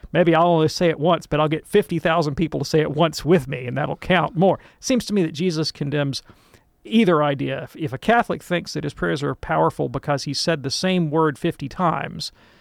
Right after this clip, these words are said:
that's just as bad as a Protestant who thinks his prayer will work because he's got fifty people to say it simultaneously. In either case,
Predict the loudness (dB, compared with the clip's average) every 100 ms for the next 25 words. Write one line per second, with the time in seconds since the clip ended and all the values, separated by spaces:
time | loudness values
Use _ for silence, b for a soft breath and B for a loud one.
0 | b -6 0 0 0 -4 -2 0 2 0
1 | -2 0 2 0 -4 -6 -6 -4 -6 -6
2 | -8 -2 -2 0 -2 0 0 0 -4 -4
3 | -4 -4 -2 2 0 0 -2 -2 -2 -4
4 | -2 -2 -2 -2 -2 -4 -4 -4 -6 -8
5 | -10 -12 B B 0 2 4 2 2 0
6 | -2